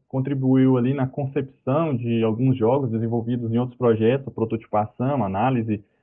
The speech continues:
é, e teste desses protótipos de jogos, e a ele-, elaboração da, de um, de al-, de um banco de perguntas e respostas pra tá sendo usado nesses jogos de aprendizagem. E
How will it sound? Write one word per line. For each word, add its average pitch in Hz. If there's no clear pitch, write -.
é, 104
e 101
teste 127
desses 107
protótipos 117
de 107
jogos, 127
e 120
a 139
ele-, 147
elaboração 151
da, 139
de 117
um, 127
de 123
al-, 120
de 120
um 147
banco 160
de 139
perguntas 139
e 135
respostas 131
pra 131
tá 131
sendo 135
usado 127
nesses 123
jogos 113
de 120
aprendizagem. 113
E 135